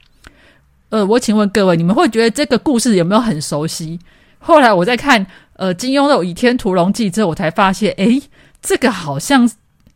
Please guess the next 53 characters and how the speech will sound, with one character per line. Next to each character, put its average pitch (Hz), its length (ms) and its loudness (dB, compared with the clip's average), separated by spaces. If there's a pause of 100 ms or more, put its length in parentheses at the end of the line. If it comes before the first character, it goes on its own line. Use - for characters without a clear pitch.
好 - 260 0
像 302 220 0
是 285 160 0
致 254 240 0
敬 214 220 0
版 170 260 0
本 165 220 -2
吧。 139 180 -8 (540)
<laughs> - 420 -8
后 381 160 -2
来 302 120 6
我 214 100 4
才 220 160 2
长-， 208 260 -2 (120)
后 330 240 4
来 196 120 6
我 240 140 2
长 160 200 -2
大 214 160 2
之 196 100 -4
后 196 60 0
我 156 60 -2
才 170 160 -4
知 156 200 -8
道， 165 220 -6 (260)
原 233 180 -2
来 233 180 0 (200)
如 226 140 -4
来 220 140 6
佛 208 240 -2
掌 185 220 -4
是 165 440 -6 (180)
香 220 200 -2
港 175 160 0
漫 165 240 -4
画。 170 240 -8 (400)
由 247 160 0
于 294 100 2
那 359 120 -4
个 269 80 0
年 196 200 2
代 208 180 4
其 214 160 -4
实 202 260 -4 (200)
没 208 120 -2
有 254 80 0
什 233 120 -4
么 190 60 -2
版 175 220 -2
权 165 180 -8
概 170 220 -2
念 165 180 -6
了， 113 100 -14